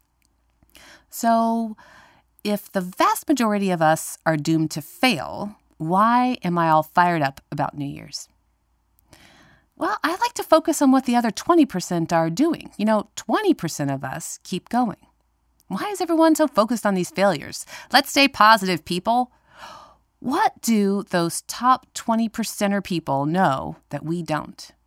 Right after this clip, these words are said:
It's more what they do. There's no reason why all of us can't be resolved and firm in the commitments we make and keep for ourselves. And there are four things I've noticed about people who are successful in health-related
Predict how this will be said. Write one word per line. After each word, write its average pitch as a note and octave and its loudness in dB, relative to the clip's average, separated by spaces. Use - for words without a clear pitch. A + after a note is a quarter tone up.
It's - -12
more A3+ 0
what A3+ -2
they D3 -2
do. - -6
There's G3 -6
no B3 2
reason G#3 0
why D3 0
all F3+ 4
of F#3 -2
us D3+ -2
can't D#3+ -8
be C#3+ -4
resolved D3 0
and C3 -10
firm F#3 0
in D#3+ 2
the C#3 0
commitments - -6
we D3+ -2
make D#3+ -4
and C#3 -4
keep - -8
for - -8
ourselves. - -12
And E3+ -4
there E3+ 0
are E3 -4
four A#3+ -2
things F#3 -4
I've E3+ 0
noticed C#3 -4
about D3 -4
people E3 -4
who D#3 -6
are C#3 -2
successful - -6
in C#3+ -4
health-related C3+ -4